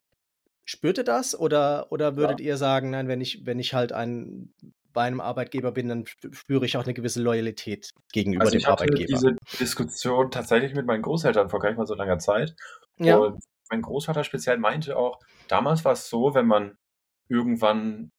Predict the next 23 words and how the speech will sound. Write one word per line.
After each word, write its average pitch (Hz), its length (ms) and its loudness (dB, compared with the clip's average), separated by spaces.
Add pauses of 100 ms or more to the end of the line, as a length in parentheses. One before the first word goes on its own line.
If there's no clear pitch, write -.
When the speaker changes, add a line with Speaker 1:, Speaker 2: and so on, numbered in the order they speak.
Speaker 2:
wir 90 100 -10
sagen 104 240 2
mal, 98 180 4
man 92 160 0
arbeitet 92 520 -2
bei 95 160 0
Firma 95 360 -2
X 117 220 -4
für 101 260 -4
zwanzig 98 440 -6
Jahre 117 380 2
und 117 160 -2
dann 104 140 0
mit 104 160 -8
vierzig, 147 720 -2 (600)
ähm, 107 260 4
arbeitet 110 260 2
man 107 180 -4
woanders. 101 500 0
Und 104 100 -6
dann 101 160 -4
beim 92 160 0
Bewerbungsgespräch 113 960 -2